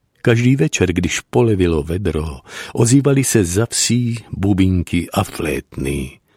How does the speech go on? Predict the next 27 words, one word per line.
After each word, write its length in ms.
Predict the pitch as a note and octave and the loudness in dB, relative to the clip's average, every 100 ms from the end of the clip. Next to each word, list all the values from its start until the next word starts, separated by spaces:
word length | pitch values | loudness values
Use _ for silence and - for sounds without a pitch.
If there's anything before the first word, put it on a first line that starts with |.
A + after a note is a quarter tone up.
| _ _ _ _ _ _ _ - | _ _ _ _ _ _ _ -2
To 100 | A#2+ | 2
se 180 | D#3 | 4
mládež 640 | D3 D3 D3 B2+ A2 F#2+ - | 6 6 4 4 2 2 -2
scházela 580 | - G#2+ G#2 G2 F2+ D2 | 0 2 4 2 2 0
k 80 | |
zábavě 680 | E2+ B2+ C3+ B2 A#2 A#2+ A#2 | 0 0 2 2 2 2 2
a 160 | - - | 0 -4
k 100 | - | -4
tanci. 560 | E2+ F#2 - - - - _ _ _ _ _ _ _ _ _ _ | -4 -2 -2 -4 -8 -12 _ _ _ _ _ _ _ _ _ _
Chodívali 520 | - A#2+ A#2+ A#2+ A#2 | 0 4 4 4 4
tam 260 | A2+ A2 G2+ | 2 2 2
i 120 | G#2 | 2
mladší 520 | G2+ G2 B2+ - A2+ | 2 2 0 -2 2
Josefovi 580 | A2+ G#2 G#2 - G#2 G#2+ | 4 4 2 2 2 2
bratři. 640 | G#2 C3 - - - - _ _ _ _ _ _ _ _ _ _ | 2 0 0 -2 -4 -14 _ _ _ _ _ _ _ _ _ _
Nikdy 540 | G#2 A#2 G#2+ A2 G#2+ G2 - - | 4 4 4 4 2 2 -6 -8
s 80 | |
bratry 520 | D#2 F2 F#2 - F#2 D#2+ | -4 -4 -4 -4 -2 -2
nešel. 640 | D#2 F2 - D#2+ - B1+ - _ _ _ - - - | -2 -4 -4 -6 -10 -14 -18 _ _ _ -16 -4 4
Ne, 380 | E3 F#3 E3 A2 | 6 6 6 6
že 140 | G2+ | 4
by 100 | G2+ | 4
ho 140 | F#2+ | 4
k 60 | E2+ | 2
zábavě 540 | F2 G2 G2 F#2 F#2+ | 2 2 2 4 4
nic 300 | F2 D2+ - | 4 0 -4
nelákalo. 880 | - D#2 F#2+ A2 - D2 A#1 G#1+ A1+ | -6 -6 -4 -6 -6 -6 -6 -8 -12